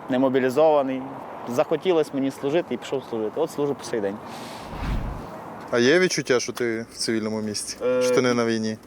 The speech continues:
Speaker 1: е, ні, є, конечно, конечно. У мене, слава Богу, у мене якось організм дуже швидко адаптується до всього, що відбувається. Я дуже швидко, ну, у мене немає такого, як у багатьох людей, що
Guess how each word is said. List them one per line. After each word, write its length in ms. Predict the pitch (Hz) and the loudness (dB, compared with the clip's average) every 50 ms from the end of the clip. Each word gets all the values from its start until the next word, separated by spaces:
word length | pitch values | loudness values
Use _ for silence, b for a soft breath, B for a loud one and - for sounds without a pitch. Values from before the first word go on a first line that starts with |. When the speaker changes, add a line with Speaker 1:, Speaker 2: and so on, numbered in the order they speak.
| - | 0
Speaker 1:
е, 260 | 131 139 143 139 135 | 4 6 6 6 6
ні, 180 | 131 160 180 147 | 4 4 4 2
є, 240 | 127 135 196 254 262 | 4 4 4 2 4
конечно, 480 | - 208 196 190 170 135 - - 120 | 4 2 2 2 2 2 2 -2 -4
конечно. 440 | 117 - 147 147 135 127 - - 127 | 0 0 2 4 2 2 2 2 2
У 40 | 135 | 4
мене, 200 | 160 202 226 226 | 4 4 4 2
слава 320 | - - 202 202 190 190 | 2 4 4 6 6 4
Богу, 280 | 180 185 233 262 240 202 | 4 4 2 4 4 4
у 60 | 190 180 | 4 2
мене 380 | 180 185 180 180 175 165 165 160 160 156 151 151 | 2 0 2 2 4 4 4 4 2 0 0 -2
якось 320 | 156 - 151 143 - - | -2 -2 -2 -4 -2 -2
організм 540 | 139 135 139 147 160 165 151 143 139 131 127 | -2 0 0 0 0 -2 -2 -2 -2 -2 0
дуже 720 | 131 131 123 131 135 131 131 127 127 123 123 123 120 120 120 | 0 -2 0 2 2 4 4 4 4 4 2 2 2 0 -2
швидко 340 | - - 143 135 - 131 | -2 -4 -4 -2 2 4
адаптується 760 | 127 123 127 123 - - 143 131 120 107 104 - - - 101 87 - - B B B B B B B B B B | 4 4 4 0 0 0 2 2 2 2 0 -2 -6 -8 -8 -8 -10 -16 B B B B B B B B B B
до 120 | - 113 117 | -6 -4 -4
всього, 460 | 110 - - 123 117 113 110 113 107 | -4 -2 2 2 2 4 2 0 -4
що 180 | 104 - 120 117 | -2 -2 -2 -2
відбувається. 760 | 113 110 107 131 139 147 175 214 226 214 185 - - 151 | -2 -2 -2 0 2 4 6 6 4 4 2 -2 -4 -2
Я 100 | 139 127 | 0 0
дуже 280 | 123 117 120 113 117 113 | 0 -2 -4 -4 -4 -6
швидко, 760 | - - 127 123 117 - - 113 113 113 110 110 110 107 107 107 110 110 | -6 -4 -4 -4 -4 -2 0 2 4 4 4 6 6 6 4 4 4 2
ну, 80 | 127 131 | 2 2
у 20 | |
мене 200 | 127 139 151 156 | 4 4 4 4
немає 360 | 156 147 139 135 127 117 107 | 2 4 4 6 6 4 4
такого, 360 | - 107 - 117 113 110 110 | 2 0 -2 0 0 2 2
як 180 | 110 110 104 110 | 0 0 -2 -2
у 40 | 110 | -2
багатьох 420 | 104 107 110 110 107 - 113 107 - - | 2 4 4 4 2 0 -4 -6 -6 -6
людей, 320 | 110 110 104 113 107 107 104 | -8 -2 0 2 2 2 0
що 240 | - - 107 104 | -2 -2 -2 -2